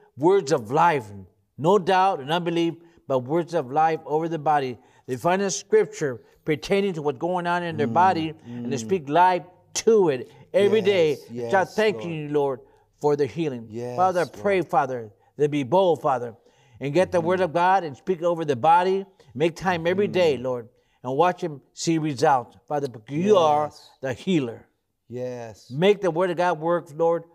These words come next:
Speaker 1: for them. In
Speaker 2: Mm.
Speaker 1: Jesus' mighty name.
Speaker 2: You know, the Bible
Speaker 1: Amen.
Speaker 2: says, Pastor Frank, Psalms one eighteen, verse seventeen. Psalms one eighteen, verse
Speaker 1: Yeah.
Speaker 2: seventeen says,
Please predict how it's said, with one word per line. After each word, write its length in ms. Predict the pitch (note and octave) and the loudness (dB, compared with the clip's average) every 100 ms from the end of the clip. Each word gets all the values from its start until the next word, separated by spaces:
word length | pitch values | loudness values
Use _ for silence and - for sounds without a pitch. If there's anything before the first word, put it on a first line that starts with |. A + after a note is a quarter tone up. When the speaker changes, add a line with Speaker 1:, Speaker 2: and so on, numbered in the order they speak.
| _ _ _ | _ _ _
Speaker 1:
for 220 | - E3+ C#3 | 0 2 2
them. 260 | A#2 G#2+ _ _ _ A2 | -4 -14 _ _ _ -16
In 140 | A#2+ A2+ | -10 -8
Speaker 2:
Mm. 40 | |
Speaker 1:
Jesus' 320 | B2 C#3 D3 | -6 -6 -6
mighty 280 | C3+ C3 C3+ | -6 -6 -6
name. 360 | C#3 B2 G#2 G#2+ - _ _ _ | -10 -12 -14 -18 -20 _ _ _
Speaker 2:
You 120 | C#3 | -2
know, 120 | E3+ | 0
the 100 | D#3+ | 2
Bible 340 | C#3 E3+ F3+ D3 | 2 4 4 2
Speaker 1:
Amen. 40 | |
Speaker 2:
says, 320 | A2+ F#3+ F3 | 0 -4 -4
Pastor 360 | - F3+ F3 E3+ | -2 -4 -4 -10
Frank, 400 | - E3 E3 D#3 | -10 -6 -6 -8
Psalms 520 | - - D#3 D3 A#2+ | -16 -6 -2 -2 -4
one 300 | B2 C#3+ E3 | -8 -8 -6
eighteen, 680 | F#3 G#3 - - E3+ C3 B2 | -6 -8 -10 -10 -8 -6 -8
verse 340 | G2+ B2+ B2+ - | -8 -10 -10 -8
seventeen. 680 | C#3 B2+ C3+ - C3+ G#2+ E2+ _ _ _ _ _ _ _ | -8 -6 -10 -14 -16 -16 -18 _ _ _ _ _ _ _
Psalms 480 | - - D3 C#3 A#2 | -6 4 4 4 -4
one 300 | B2 D#3 G#3+ | -6 -4 -4
eighteen, 460 | A3 - F#3+ F#3+ | -6 -8 -12 -12
verse 240 | D3+ D#3+ D#3 | -10 -10 -2
Speaker 1:
Yeah. 120 | - | -2
Speaker 2:
seventeen 520 | D3+ D#3 - - D#3 | -2 -6 -10 -14 -12
says, 360 | C3+ - A#2 | -10 -4 -6